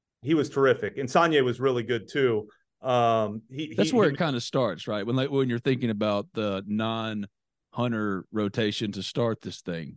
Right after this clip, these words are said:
Speaker 2: come February.
Speaker 1: I think so. Those three names that we just talked about, Rivas, they threw so many innings on the weekend for us last year, and, and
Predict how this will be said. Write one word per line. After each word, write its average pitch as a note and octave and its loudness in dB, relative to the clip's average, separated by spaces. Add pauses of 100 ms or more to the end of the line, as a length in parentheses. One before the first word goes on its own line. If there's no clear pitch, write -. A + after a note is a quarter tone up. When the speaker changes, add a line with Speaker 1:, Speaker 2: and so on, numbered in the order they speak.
(140)
Speaker 2:
come G2+ -4
February. B2 2
Speaker 1:
I - -4
think F3+ 2
so. D#3+ 4
Those D3+ 4
three D#3 0 (120)
names D3 -2
that C#3+ 4
we B2+ -2
just B2+ -6
talked C3 -2
about, A#2 0
Rivas, B2 -2
they C#3+ 2
threw C#3 -4
so D3+ 0
many C3 0
innings B2+ -2
on A#2 0
the A2+ -2
weekend A#2+ -4
for A#2 2
us A2+ 0
last A#2 -2
year, C3 -2
and, B2+ -4
and A#2+ -4